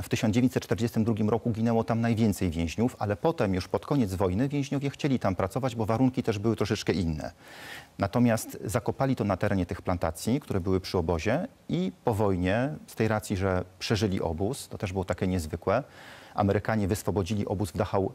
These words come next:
szybciej, stąd też jeszcze więźniowie na szczęście przeżyli,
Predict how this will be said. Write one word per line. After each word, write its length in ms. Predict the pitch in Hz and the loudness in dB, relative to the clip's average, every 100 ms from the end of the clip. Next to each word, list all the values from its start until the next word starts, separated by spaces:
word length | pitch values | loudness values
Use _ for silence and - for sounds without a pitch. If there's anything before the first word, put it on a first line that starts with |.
| - | -8
szybciej, 540 | - 127 127 - 107 - | -2 0 0 2 2 2
stąd 260 | 110 98 | -2 0
też 140 | 92 95 | 0 -2
jeszcze 220 | - 92 | -2 0
więźniowie 440 | 98 90 104 95 | 0 2 2 2
na 100 | 90 | 0
szczęście 320 | - 95 - | -2 -6 -6
przeżyli, 480 | 92 90 87 92 160 | -4 -4 -2 -4 -6